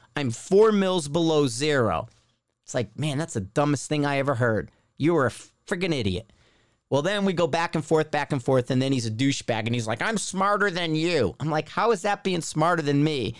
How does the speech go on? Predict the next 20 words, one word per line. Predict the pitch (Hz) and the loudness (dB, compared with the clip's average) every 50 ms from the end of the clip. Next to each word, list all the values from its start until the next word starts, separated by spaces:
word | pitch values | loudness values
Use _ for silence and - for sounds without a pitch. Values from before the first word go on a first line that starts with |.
| - - - _ _ _ - | -14 -20 -20 _ _ _ -4
that | 147 143 139 - | -4 -4 -2 -2
you | - 151 156 147 | -2 0 0 0
never | 151 170 202 220 196 214 208 | 2 0 0 0 2 0 0
explained | 170 - - - - - - - 160 175 180 180 170 170 170 160 139 | 0 -2 -6 -8 -8 -8 -4 -2 -2 -2 0 0 0 0 0 2 2
it | 151 147 - - _ _ _ - | 0 0 -2 -4 _ _ _ -2
when | 139 143 143 147 | 0 0 0 0
I | 143 147 | -2 -4
kept | 127 - - 147 - - | -4 -6 -6 -6 -4 -2
bringing | 143 151 160 160 156 151 147 143 | -2 0 0 0 0 0 2 2
it | 139 139 | 2 2
up | 147 151 131 104 - - _ _ _ _ _ _ _ _ _ _ _ - | 2 2 2 0 -2 -4 _ _ _ _ _ _ _ _ _ _ _ -2
about | 135 120 143 139 143 - - _ _ _ - | -2 0 0 0 0 -2 -4 _ _ _ 2
always | 156 160 156 156 156 135 117 | 2 4 4 4 2 2 0
dialing | 135 151 151 156 151 147 147 143 | -2 0 0 0 0 0 0 0
up | 139 147 - - | 0 -2 -2 -2
from | - 147 139 120 | -2 0 0 0
a | 110 | 0
hundred | 110 147 151 139 - | 0 0 -2 -2 -2
yards, | 127 139 151 147 131 107 98 98 101 - - - _ _ _ _ _ _ _ _ _ _ _ _ _ _ - | 0 0 0 2 2 2 0 -2 -4 -6 -8 -12 _ _ _ _ _ _ _ _ _ _ _ _ _ _ -2
and | 156 160 165 160 156 151 147 139 | 0 0 2 2 2 2 2 0